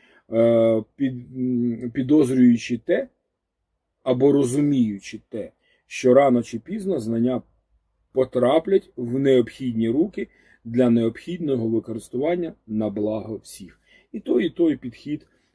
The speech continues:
е, мали сенс, і так, е, продовжувалося тисячі років. Наша академія — це, е, той осередок, який, е, в принципі, не робить таємниці зі знань,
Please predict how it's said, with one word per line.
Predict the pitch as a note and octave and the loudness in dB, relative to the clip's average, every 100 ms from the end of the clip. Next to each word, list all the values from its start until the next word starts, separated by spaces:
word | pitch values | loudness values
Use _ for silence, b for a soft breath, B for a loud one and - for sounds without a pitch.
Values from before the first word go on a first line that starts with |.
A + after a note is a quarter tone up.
| - | -8
е, | A#2 A#2 A#2 | -2 0 2
мали | A#2+ D3 B2+ A#2 | 2 2 2 0
сенс, | - E3 G3 G3+ - _ _ _ | -4 -4 -4 -6 -10 _ _ _
і | B2+ B2 A#2+ A#2+ A#2+ A#2 A#2 A2 - | -2 0 2 2 2 2 0 -4 -6
так, | F3 - _ _ | -8 -10 _ _
е, | - - F#3+ _ A#2 | -20 -20 -20 _ _
продовжувалося | A#2+ A2+ B2 C3+ A#2 A2+ A2 G#2+ A2 | -6 -2 0 0 -2 -2 -2 -6 -12
тисячі | - A2+ - A2 A#2 | -14 -12 -10 -10 -8
років. | F#2+ E2 _ _ _ _ _ _ _ _ _ _ _ _ | -10 -12 _ _ _ _ _ _ _ _ _ _ _ _
Наша | A#2+ C3+ C#3 D#3+ A#3+ - D#3 | -10 -6 -2 0 0 0 -2
академія — | B2+ B2 C3+ D3+ C3+ B2+ A#2+ | 0 0 0 2 2 2 0
це, | - C3 C3 B2 G#2 - A#2+ | -2 0 0 0 -2 -10 -10
е, | A#2+ | -8
той | D3+ D#3+ C#3+ | -4 -2 -2
осередок, | A2+ A#2+ C3+ D3+ B2+ A#2 | -4 -2 -2 -2 -4 -4
який, | A2+ D3 D3 B2 _ _ _ _ | -6 -6 -10 -12 _ _ _ _
е, | - | -10
в | A2 - | -10 -4
принципі, | B2+ C#3 C3 B2+ A#2+ A#2+ A2 - _ _ - | -2 -2 -2 -6 -2 -2 -2 -10 _ _ -2
не | A#2 C3 C3 C3 B2+ B2 A#2 _ _ _ _ _ _ | 2 2 2 2 0 -2 -6 _ _ _ _ _ _
робить | A2+ D3 E3+ B2+ B2 | 0 4 4 2 -4
таємниці | A2+ A2+ A2+ A2+ A2+ A2+ | -2 -2 0 -2 -4 -8
зі | G#2+ A2+ | -6 -6
знань, | A#2 D#3 F3 F3 | -6 -6 -6 -8